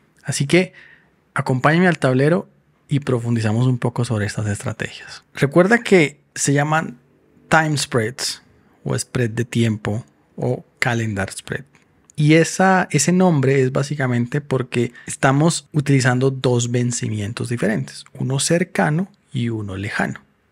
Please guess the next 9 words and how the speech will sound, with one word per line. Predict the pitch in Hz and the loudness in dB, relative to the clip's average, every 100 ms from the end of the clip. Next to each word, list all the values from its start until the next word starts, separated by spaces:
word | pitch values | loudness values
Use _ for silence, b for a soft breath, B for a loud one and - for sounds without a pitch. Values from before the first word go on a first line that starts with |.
| _ | _
Por | 120 113 | -6 -4
eso | 120 | -4
se | 123 | -6
llaman | 110 98 104 107 - _ _ _ - | -4 -4 -6 -8 -14 _ _ _ -10
time | 104 104 - | -8 -8 -6
spread | - 90 - _ _ _ _ _ | -4 -4 -6 _ _ _ _ _
o | 123 120 - | -8 -8 -8
calendar | - 101 104 104 - | -10 -8 -12 -12 -12
spread. | - - | -12 -16